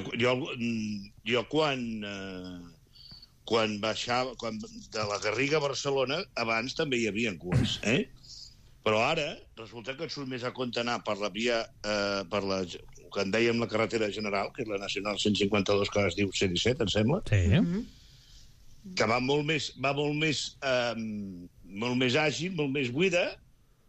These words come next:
Speaker 1: perquè tothom va per l'autopista, i els diumenges a l'autopista hi ha cua, o hi ha intensitat, i en canvi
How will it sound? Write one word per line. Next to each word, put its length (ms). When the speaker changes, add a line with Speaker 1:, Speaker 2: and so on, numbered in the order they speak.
Speaker 1:
perquè 600
tothom 320
va 140
per 100
l'autopista, 600
i 80
els 160
diumenges 460
a 40
l'autopista 640
hi 80
ha 80
cua, 300
o 160
hi 80
ha 100
intensitat, 680
i 100
en 100
canvi 340